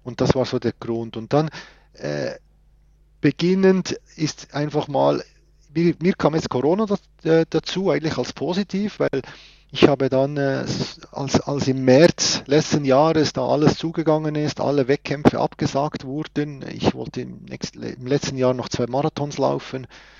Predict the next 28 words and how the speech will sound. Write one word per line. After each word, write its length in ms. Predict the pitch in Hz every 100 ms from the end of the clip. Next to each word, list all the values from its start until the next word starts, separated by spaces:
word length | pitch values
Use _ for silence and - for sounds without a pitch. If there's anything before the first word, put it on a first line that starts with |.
| -
alles 260 | - 139 131
abgesagt 540 | 131 - 117 131 123
wurde, 260 | 135 135 139
habe 140 | 123
ich 100 | 135
mich 220 | 135 131 127
mit 200 | 120 -
eigenen 440 | 135 143 143 131
Challenges, 760 | - 135 165 165 165 160 - - - - -
vor 160 | -
allem 300 | 127 139 143
Dingen 320 | 135 135 135
auch 180 | 123 127
mit 160 | 131 120
Franco 400 | - 127 135 143
Marvulli 480 | 131 127 151 165 156
zusammen, 680 | 160 147 143 151 151 151 127 _ _ - - _
äh, 420 | 139 139 139 139
haben, 320 | 127 131 135 -
haben 240 | 127 131
wir 80 | 139
gemeinsame 520 | - 127 131 135 139 131
Challenges 600 | - 123 127 123 - -
gemacht. 400 | 127 120 107 117
Das 100 | 117
heißt, 240 | 123 -
wir 80 | 123
haben 380 | 135 135 131